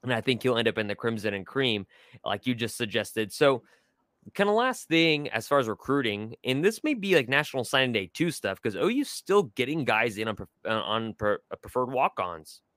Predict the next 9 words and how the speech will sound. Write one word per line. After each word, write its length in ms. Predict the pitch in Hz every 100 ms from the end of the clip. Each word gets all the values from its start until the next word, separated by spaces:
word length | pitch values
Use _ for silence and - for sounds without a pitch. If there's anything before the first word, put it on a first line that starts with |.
| -
and 180 | 110 120
they're 120 | 135
Oklahoma 420 | - 170 202 220
kids. 420 | - 98 98 - -
They're 80 | 120
Tulsa 360 | 220 233 135
kids 320 | - 110 95
too. 360 | - 160 98 - _ _ _ _ _ _ -
Um, 440 | 135 135 127 120